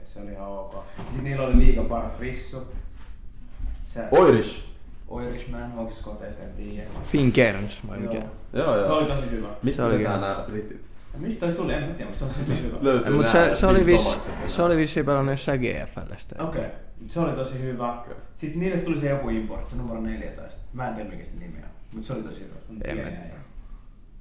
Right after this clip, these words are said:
Speaker 2: Rissu?
Speaker 1: Joo.
Speaker 2: Joo, joo,
Speaker 1: Se
Speaker 2: joo.
Speaker 1: oli
Speaker 2: Joo,
Speaker 1: hyvä.
Speaker 2: joo, se oli
Speaker 3: Aa, joo.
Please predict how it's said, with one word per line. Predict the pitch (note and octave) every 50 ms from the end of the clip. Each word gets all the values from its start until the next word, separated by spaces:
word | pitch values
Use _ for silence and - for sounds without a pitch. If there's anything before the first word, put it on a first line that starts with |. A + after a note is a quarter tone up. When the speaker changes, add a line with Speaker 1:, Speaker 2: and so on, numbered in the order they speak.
| - - - - - - - - - - -
Speaker 2:
Rissu? | - F#3 F3 - - - - - - - -
Speaker 1:
Joo. | A#2 A#2 A2+ A2 - -
Speaker 2:
Joo, | C3+ D#3 E3+ D3+ C#3
joo, | B2 G#2+ G2+
Speaker 1:
Se | -
Speaker 2:
joo. | - C3 C3
Speaker 1:
oli | B2+ B2 B2+
Speaker 2:
Joo, | B2 A#2+
Speaker 1:
hyvä. | C3 C#3
Speaker 2:
joo, | - -
se | D3+
oli | C#3+ B2 G#2+ G#2+ G#2 - -
Speaker 3:
Aa, | - A#2+ A#2+ A#2 A2
joo. | G#2 G2+ G2 G2